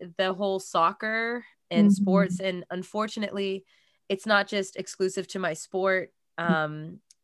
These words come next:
Speaker 1: I, I've spoken to actually many athletes actually that have had a terrible collegiate experience. And
Speaker 2: Mm.
Speaker 1: really, it was just down to the coaches and, um,
Speaker 2: Yeah.
Speaker 1: and, and how they would run it. So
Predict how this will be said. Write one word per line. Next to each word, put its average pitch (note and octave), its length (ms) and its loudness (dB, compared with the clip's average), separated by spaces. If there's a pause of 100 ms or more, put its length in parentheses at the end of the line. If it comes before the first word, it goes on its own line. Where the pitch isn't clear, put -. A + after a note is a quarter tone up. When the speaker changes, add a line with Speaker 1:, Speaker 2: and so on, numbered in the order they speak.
(160)
Speaker 1:
I, F3+ 280 0
I've F3+ 140 -6
spoken F#3+ 480 -6
to F#3 160 -6
actually F3 640 -4 (320)
many F#3+ 680 -4 (320)
athletes E3 640 -4
actually D#3+ 580 -6
that D#3+ 220 -4
have E3 140 -6
had E3 140 -6
a D#3 80 -4
terrible F3+ 580 -8
collegiate D#3+ 420 -8
experience. E3+ 680 -8 (380)
And F#3 140 6
Speaker 2:
Mm. F#3 60 6
Speaker 1:
really, G#3 220 -2
it F#3+ 120 -4
was F3+ 140 -10
just - 380 -12 (200)
down E3+ 360 -2
to D#3 640 -8
the D#3 80 -10
coaches E3 680 -8 (100)
and, D#3 520 -4
um, C#3+ 360 -6
Speaker 2:
Yeah. D3 80 -8 (640)
Speaker 1:
and, E3 180 -6
and E3 320 -8
how D#3+ 360 0
they D#3+ 300 -2
would D#3 420 -4
run E3+ 220 -2
it. E3 140 -4
So E3 260 -4